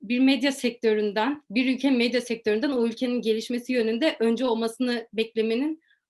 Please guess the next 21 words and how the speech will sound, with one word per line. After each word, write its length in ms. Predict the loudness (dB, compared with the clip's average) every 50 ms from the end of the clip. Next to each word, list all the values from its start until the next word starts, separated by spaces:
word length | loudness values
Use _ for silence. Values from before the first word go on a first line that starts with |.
| _ _ -6 -4
e, 40 |
hakkımız 540 | -4 -4 -2 -4 -6 -4 -2 0 0 2 2
olduğunu 320 | 0 -2 -2 -4 -8 -10 -10
düşünüyorum. 560 | -12 -12 -12 -10 -8 -8 -8 -6 -6 -6 -6
Çünkü 260 | -6 -6 -8 -6 -8
işte 240 | -8 -6 -6 -6 -4
dünyadan 380 | -4 -2 -2 -2 -2 -4 -4
haberleri, 720 | -6 -6 -4 -2 -2 -2 0 0 0 0 0 -2 -4 -6 -10 _ _ _ _ _ _ -8
e, 220 | -6 -4 -4 -4 -2
medya 400 | -2 -2 -2 0 -2 -4 -6 -6
alıyor 400 | -6 -6 -4 -2 0 0 0 0
ve 100 | 2 2
medya 380 | 2 2 0 0 -2 -4 -6
aktarıyor 800 | -6 -10 -12 -14 -14 _ _ _ -18 -14 -12 -10 -10 -8 -10 -10 -10
analiz 400 | -10 -12 -10 -10 -12 -12 -12 -12
edip. 300 | -10 -8 -6 -8 -8 -10 _ _ _ _ _ _ -2
Ama 200 | 0 0 0 0
Türkiye'de 420 | -2 -6 -6 -4 -2 -2 -2 -2
şu 160 | -2 -2 -2 -2
anda 220 | -2 -2 -4 -6
siz 320 | -8 -8 -8 -8 -8 -10